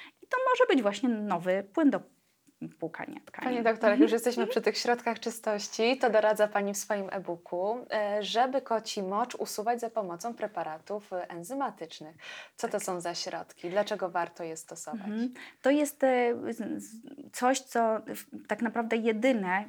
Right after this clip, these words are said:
Speaker 1: mm, rozwiązanie, które może nam pomóc rzeczywiście trwale usunąć, e, ślady moczu po, em, po kocie. Dlatego, że kot, który znakuje powierzchnię bądź też oddaje mocz poza kuwetą,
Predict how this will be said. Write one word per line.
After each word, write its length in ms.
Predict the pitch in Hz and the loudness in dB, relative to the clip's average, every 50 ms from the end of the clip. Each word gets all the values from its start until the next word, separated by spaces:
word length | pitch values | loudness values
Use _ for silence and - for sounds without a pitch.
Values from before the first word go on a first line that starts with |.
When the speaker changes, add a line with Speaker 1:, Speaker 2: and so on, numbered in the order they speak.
| - - | -10 -8
Speaker 1:
mm, 320 | - - - - - - 190 | -6 -6 -6 -4 -4 -4 -2
rozwiązanie, 600 | 196 196 190 202 202 196 196 170 170 180 202 220 | -2 -2 -2 -2 -2 0 0 0 0 0 -2 -6
które 320 | - - - 240 240 254 | -6 -4 -2 0 2 2
może 300 | 247 240 240 247 254 254 | 2 2 2 2 2 0
nam 220 | 247 233 220 214 202 | -2 -2 -2 -4 -4
pomóc 400 | - 208 190 190 202 226 247 - | -2 -2 -2 -2 -2 -4 -4 -6
rzeczywiście 380 | 226 208 - 208 208 - - | -6 -8 -8 -10 -8 -6 -8
trwale 500 | 226 - - - 214 208 202 202 214 226 - | -8 -8 -4 0 2 2 4 4 4 2 0
usunąć, 640 | - 240 233 - - 247 233 196 180 190 226 - - - - - - - - _ - | -2 -6 -6 -2 -2 0 0 0 -2 -2 -4 -4 -6 -8 -16 -20 -18 -20 -18 _ -6
e, 180 | 233 214 208 214 | -2 -2 0 0
ślady 380 | 214 - 233 226 233 220 240 233 | 0 2 4 4 4 4 4 2
moczu 580 | 233 226 214 208 202 202 - 170 165 - - _ - 190 - - | 2 2 0 -2 -4 -2 0 0 0 -2 -4 _ -10 -10 -6 -2
po, 420 | 180 170 170 170 170 165 - - | 0 0 0 0 0 -2 -4 -4
em, 360 | - 180 170 170 170 170 175 175 180 - - 180 170 175 | -6 -6 -6 -6 -6 -8 -8 -6 -6 -6 -6 -6 -8 -6
po 100 | - 175 | -8 -8
kocie. 360 | 170 - - 170 170 - - 185 | -8 -6 -8 -8 -8 -6 -6 -4
Dlatego, 520 | 180 185 185 - 226 233 233 247 233 220 | -4 -4 -2 -2 -2 -2 0 0 0 0
że 360 | 202 202 208 190 180 185 233 - - - - - _ _ - | 0 2 4 4 6 4 4 2 -6 -16 -18 -18 _ _ -4
kot, 280 | - 240 254 294 285 | 2 4 4 4 4
który 520 | - - - - 214 208 202 196 202 196 - - - | 0 -8 -6 -4 -2 2 4 4 4 4 2 0 -2
znakuje 560 | 196 214 208 196 196 - - 233 262 269 254 | -4 -2 -2 -2 -2 0 0 0 2 2 2
powierzchnię 680 | 262 - 202 196 190 180 180 175 - - 190 180 180 180 | 2 0 -4 -2 0 0 0 0 0 -2 -2 -6 -6 -6
bądź 240 | 185 185 185 190 185 - | -6 -6 -6 -6 -6 -4
też 280 | - 196 190 190 - - | -2 -2 -2 -2 -2 -4
oddaje 560 | - - - 196 190 196 202 208 226 220 202 | -2 -2 -2 -4 0 0 2 2 2 2 -2
mocz 240 | 202 196 196 196 - | -2 -4 -4 -6 -8
poza 280 | - 202 196 - 196 | -8 -8 -6 -4 -4
kuwetą, 640 | 196 - 185 190 185 180 165 165 - 190 196 226 269 | -4 -4 -4 -2 -2 -2 -4 -4 -4 -2 0 2 2